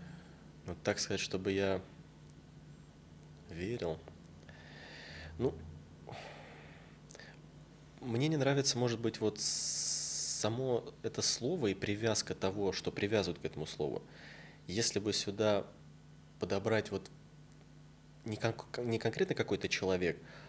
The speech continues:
а вот всё вообще на земле, всё вообще вот, э, в мире, во Вселенной, вот это одно слово.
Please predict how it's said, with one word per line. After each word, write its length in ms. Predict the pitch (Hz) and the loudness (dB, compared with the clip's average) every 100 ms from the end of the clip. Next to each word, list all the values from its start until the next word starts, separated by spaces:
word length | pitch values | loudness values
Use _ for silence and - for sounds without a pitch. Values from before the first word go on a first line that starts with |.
| - 92 | -6 -2
а 100 | 98 | 0
вот 200 | 104 - | 0 -2
всё 560 | - - - - 117 95 | 2 4 6 4 4 4
вообще 400 | 90 - - 90 | 2 0 0 0
на 120 | 82 | 0
земле, 420 | 85 87 110 175 - - - - - - - | 0 0 2 2 -2 -16 -20 -20 -20 -20 -4
всё 220 | - 117 | 2 4
вообще 360 | 98 90 - 98 | 4 0 0 0
вот, 180 | 85 78 - | 0 -4 -6
э, 160 | 80 80 - | -6 -6 -8
в 160 | 85 85 | -8 -2
мире, 380 | 113 135 95 82 - - - | 0 4 4 2 -10 -14 0
во 80 | 92 | 2
Вселенной, 580 | - 92 135 151 87 - - - - - | 2 4 4 4 0 -4 -18 -18 -16 -4
вот 200 | 104 117 | 6 6
это 200 | 104 90 | 8 4
одно 200 | 85 80 | 2 -4
слово. 360 | - 82 - | 0 0 0